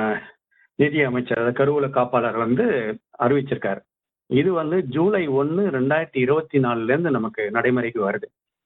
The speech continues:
இதுல சாராம்சம் என்னன்னா, வரியில வந்து நம்ம பாத்தீங்கன்னா அட்டவணை இருக்கும். அஹ், முதல்ல வந்து ஜீரோல இருந்து பதினெட்டாயிரத்தி இருநூறு வரைக்கும் உள்ளவங்களுக்கு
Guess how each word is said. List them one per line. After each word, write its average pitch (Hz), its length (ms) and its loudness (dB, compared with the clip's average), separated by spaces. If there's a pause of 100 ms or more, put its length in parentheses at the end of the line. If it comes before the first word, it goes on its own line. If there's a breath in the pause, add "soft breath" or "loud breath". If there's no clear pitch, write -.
(340)
இதுல 123 180 0
சாராம்சம் 156 600 2
என்னன்னா, 117 360 0 (760)
வரியில 160 360 2
வந்து 135 200 -2
நம்ம 139 160 0
பாத்தீங்கன்னா 139 340 0
அட்டவணை 143 320 0
இருக்கும். 110 320 -6 (280)
அஹ், 127 260 0
முதல்ல 127 440 2
வந்து 131 240 -2
ஜீரோல 139 480 0
இருந்து 139 180 -2 (100)
பதினெட்டாயிரத்தி 131 920 0 (320)
இருநூறு 147 380 0
வரைக்கும் 147 320 0
உள்ளவங்களுக்கு 135 420 -2